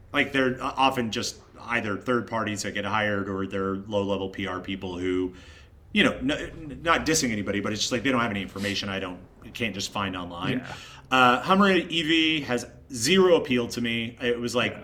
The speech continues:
Speaker 2: Yeah.
Speaker 1: kind of funny that I, like, I, it was the first one I've ever seen with my eyes, and I just was like, "Yep, there it is," and then was like, "I should probably go look at it, like, just to play with it." Um, and then Ford had a bunch of Broncos.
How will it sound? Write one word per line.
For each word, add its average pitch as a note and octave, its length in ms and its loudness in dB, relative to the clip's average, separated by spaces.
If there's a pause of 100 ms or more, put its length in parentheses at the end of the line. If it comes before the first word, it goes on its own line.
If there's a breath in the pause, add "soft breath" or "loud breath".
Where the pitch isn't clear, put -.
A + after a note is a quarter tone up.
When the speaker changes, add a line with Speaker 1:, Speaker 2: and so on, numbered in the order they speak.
(120)
Speaker 2:
Yeah. C3 60 -8
Speaker 1:
kind B2+ 260 2
of - 80 -6
funny A2 240 -2
that G2 180 0
I, G2 200 0 (100)
like, G#2 160 -2
I, G#2 60 2
it G2+ 200 -2
was G#2+ 140 -8
the A#2 80 -6
first B2+ 260 -2
one A#2 80 -2
I've G#2 100 -2
ever G2 140 -2
seen G2+ 460 -4
with G#2+ 140 -6
my F#2+ 180 -2
eyes, G2 400 0
and G2 100 -2
I F#2+ 120 -2
just F#2 300 -8
was G2+ 160 -8
like, F2 200 -8
"Yep, G#2 220 -2
there A#2+ 120 0
it D3+ 80 4
is," D3+ 280 0
and G2+ 100 -4
then F#2+ 320 -6 (320 soft breath)
was G2+ 80 -10
like, A2 160 0
"I C#3+ 180 8
should B2 220 0
probably B2+ 320 4
go G#2 120 -2
look G2+ 220 -4
at F#2 140 -6
it, G2 220 -6
like, F2 180 -10
just - 200 -8
to - 60 -12
play - 400 -4
with F#2 160 -6
it." F#2 220 -8 (440 loud breath)
Um, A#2 540 4 (100)
and E3 160 6
then D#3 180 6
Ford F#3 380 4
had F3 120 4
a - 40 2
bunch D#3 180 0
of B2+ 80 -4
Broncos. B2+ 720 4